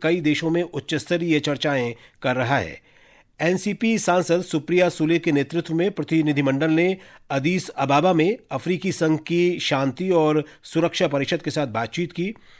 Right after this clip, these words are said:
शिवसेना सांसद श्रीकांत एकनाथ शिंदे के नेतृत्व में प्रतिनिधिमंडल ने सिएरा लियोन की यात्रा संपन्न कर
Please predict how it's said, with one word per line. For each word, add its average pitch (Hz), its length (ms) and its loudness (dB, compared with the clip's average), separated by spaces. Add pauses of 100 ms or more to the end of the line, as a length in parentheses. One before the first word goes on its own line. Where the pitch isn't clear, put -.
(160)
शिवसेना 220 460 2
सांसद 202 480 2 (240)
श्रीकांत 190 540 2
एकनाथ 180 420 0
शिंदे 175 380 0
के 185 140 0
नेतृत्व 156 420 -2
में 190 240 2 (260)
प्रतिनिधिमंडल 175 680 2
ने 190 160 4
सिएरा 175 460 2
लियोन 165 340 2
की 156 240 0
यात्रा 143 300 0
संपन्न 156 420 0
कर 165 240 -2